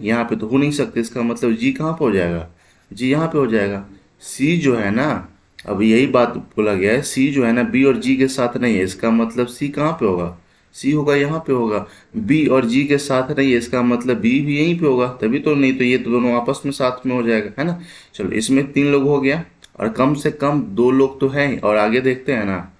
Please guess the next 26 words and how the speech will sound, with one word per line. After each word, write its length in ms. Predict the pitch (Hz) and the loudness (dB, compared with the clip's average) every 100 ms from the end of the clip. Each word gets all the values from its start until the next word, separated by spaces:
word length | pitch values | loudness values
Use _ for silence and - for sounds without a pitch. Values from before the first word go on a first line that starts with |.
| _ _ _ _ _ | _ _ _ _ _
और 1120 | - 101 98 98 98 107 104 104 104 98 - - - | -4 0 2 2 2 2 2 2 2 0 -4 -8 -2
ई 200 | 113 117 123 | 0 0 2
के, 80 | 131 120 117 | 2 2 4
एफ 200 | 131 135 | 4 4
और 120 | 139 131 | 0 0
सी 200 | - 143 | -2 -2
जो 140 | 139 | 0
है 60 | 143 | 0
ना 60 | 139 | 2
दोनों 220 | 120 127 | 2 0
साथ 340 | 131 113 113 123 | 0 0 0 0
में 120 | 117 | 0
जा 180 | 107 90 | 2 0
रहा 120 | 87 | -2
है, 140 | 85 85 _ _ _ - | -6 -10 _ _ _ -6
एफ 240 | 117 - | -6 -2
और, 240 | 113 113 - | -2 -2 -4
ये 120 | 107 | -4
बल 180 | 104 110 110 - | 0 0 0 0
बोला 160 | 113 | 0
गया 180 | 151 127 | 2 0
था 100 | 110 | -2
ना 80 | 156 | -2
कहीं 180 | 139 110 | 0 0
पे, 200 | 104 87 - - - - | 0 -6 -10 -20 -18 -6
and 180 | 98 | -4